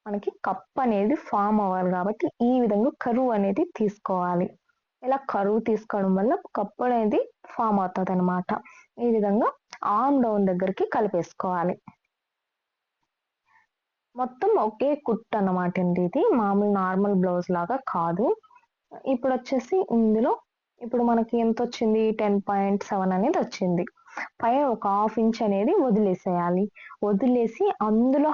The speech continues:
హాఫ్ కి, అందులో హాఫ్ కి ఈ విధంగా మార్క్ పెట్టుకోవాలి. పెట్టుకున్న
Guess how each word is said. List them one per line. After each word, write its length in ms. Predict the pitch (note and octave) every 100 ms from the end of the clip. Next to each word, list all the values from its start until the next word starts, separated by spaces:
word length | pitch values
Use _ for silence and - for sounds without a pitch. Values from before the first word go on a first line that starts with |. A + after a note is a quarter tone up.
| -
హాఫ్ 320 | A3 G3 - -
కి, 120 | C5 - - _ _ _ _ _ _ _ _ _ _ _ _ _ _ _ _ _ _ _ _ - - -
అందులో 320 | G#3+ A#3 B3 C#4
హాఫ్ 280 | A#3 G3+ F#3+ -
కి 80 | C#4+ - - -
ఈ 40 | A3 G#3
విధంగా 340 | G3 G3+ D#4+ - _ -
మార్క్ 220 | G#3+ F#3+ -
పెట్టుకోవాలి. 500 | F3 - F3+ F3 F3+ - _ _ -
పెట్టుకున్న 320 | A#3 - A#3